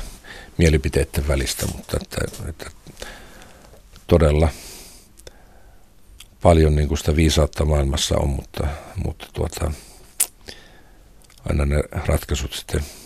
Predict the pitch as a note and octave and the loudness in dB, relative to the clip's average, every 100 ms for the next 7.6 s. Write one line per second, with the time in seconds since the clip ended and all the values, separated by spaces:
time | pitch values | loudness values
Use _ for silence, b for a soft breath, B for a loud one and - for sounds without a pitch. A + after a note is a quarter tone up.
0 | B - D2+ - D#2 D#2 D#2 D#2 - B | B 0 0 0 -2 0 -2 -4 -10 B
1 | B B B - - - E2 C#2+ - D2 | B B B -4 -4 0 -2 -2 -2 -2
2 | C2+ C2+ - - G1+ D#2 D#2 B B B | 0 -2 -4 -4 -4 -2 -4 B B B
3 | B B B B - E2+ E2+ D2 D#2 D#2+ | B B B B 0 2 4 4 4 2
4 | E2+ E2+ - E2 D#2 C#2+ - - - - | 0 -4 -4 0 0 0 -4 -8 -8 -16
5 | B B B B B B B B - D#2 | B B B B B B B B -10 -6
6 | D2+ - - - D#2 B B B B B | -4 -4 -6 -4 -4 B B B B B
7 | - - - - - | -4 -4 -4 -10 -12